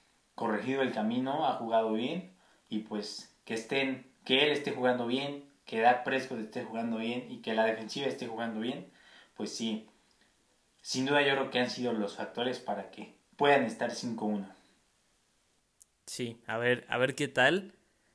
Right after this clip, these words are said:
Speaker 2: Y, pues, creo que los podemos empezar a considerar como serios contendientes en la nacional. Pasamos al Sunday Night.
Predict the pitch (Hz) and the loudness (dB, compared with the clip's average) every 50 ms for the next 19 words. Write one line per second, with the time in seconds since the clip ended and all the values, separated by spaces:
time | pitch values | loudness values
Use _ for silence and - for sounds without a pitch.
0 | _ _ - 123 123 - - 117 113 110 107 - - 131 135 139 156 131 123 - | _ _ -10 -10 -10 -6 -2 -2 -2 -2 -4 -2 -2 -2 -2 0 -2 -2 -2 -4
1 | 127 123 131 131 123 - 120 113 - - 127 123 127 127 127 117 - 110 110 113 | -4 -4 -4 -6 -6 -8 -10 -10 -6 -2 0 0 0 -2 -6 -12 -8 -4 -4 -4
2 | 120 - 113 120 107 104 - - 127 135 139 135 127 131 - - 110 107 104 104 | -4 -4 -8 -8 -8 -8 -2 0 0 2 2 2 0 0 -6 -10 -10 -8 -8 -8
3 | 107 110 120 127 123 117 - 113 110 104 107 104 - - 113 131 151 185 208 202 | -6 -6 -6 -6 -6 -6 -6 -6 -6 -6 -8 -8 -8 -2 2 4 4 4 2 -4
4 | - - _ _ _ _ _ _ _ _ _ _ _ - 135 170 185 185 165 165 | -8 -20 _ _ _ _ _ _ _ _ _ _ _ 2 4 6 4 6 6 6
5 | 143 - - 170 175 170 170 160 156 151 160 175 185 180 - | 4 4 4 2 4 4 4 4 6 6 6 6 6 2 -4